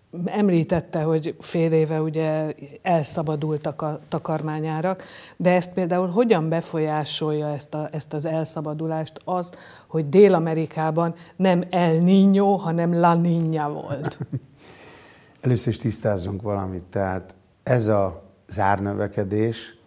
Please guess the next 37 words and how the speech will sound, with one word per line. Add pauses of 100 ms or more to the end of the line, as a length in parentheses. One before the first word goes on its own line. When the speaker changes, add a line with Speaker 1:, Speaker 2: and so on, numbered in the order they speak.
Speaker 2:
amit
most
tapasztalunk,
és
ennek
a
nagyságrendje, (300)
azért, (240)
ö, (100)
történelmi
és
soha
nem
látott, (360)
mert
szín-,
szinte
a
teljes
szegmenst
átfogja.
Nem
akarok
mutatni
senkit,
de
a (320)
foszfor,
az
M
C (200)
P (100)
szinttől
kezdve
az
aminósavon
át,